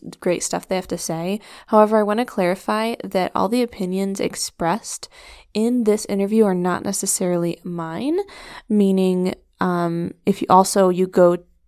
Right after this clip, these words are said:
choose to listen to the podcast or YouTube channel of whoever I'm interviewing,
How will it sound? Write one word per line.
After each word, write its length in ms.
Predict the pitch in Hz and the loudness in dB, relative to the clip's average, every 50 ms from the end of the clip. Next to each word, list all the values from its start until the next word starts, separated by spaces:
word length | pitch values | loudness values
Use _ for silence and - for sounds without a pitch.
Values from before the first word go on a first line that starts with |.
| - | -8
choose 380 | - - - 208 185 185 185 - | -8 -4 -2 0 0 0 -2 -4
to 140 | - - 190 | -4 -2 -2
listen 400 | 175 180 175 - - 180 175 170 | -2 -2 -4 -4 -4 -4 -4 -4
to 340 | - - 185 180 170 175 170 - - - - - - - _ - | -4 -4 -4 -2 -2 -4 -6 -10 -20 -20 -20 -20 -20 -20 _ -6
the 60 | 240 | -4
podcast 680 | - 262 269 262 254 262 277 262 247 247 247 - - | 4 6 6 6 6 6 4 6 6 4 4 2 0
or 80 | 220 214 | 0 2
YouTube 480 | 196 208 214 214 202 - 220 202 202 | 2 0 0 0 0 -2 -4 -2 -2
channel 420 | - - 220 208 202 196 196 196 - | -4 -4 -2 -2 0 0 0 0 0
of 280 | - 185 180 180 185 | 0 0 -2 -2 -4
whoever 360 | - - 190 185 185 180 185 | 0 2 2 4 4 2 2
I'm 160 | 180 180 180 180 | 0 -2 -2 -2
interviewing, 680 | 190 180 185 185 185 190 190 190 190 190 190 196 | -2 -2 -4 -4 -2 -2 -2 0 0 -2 -2 -4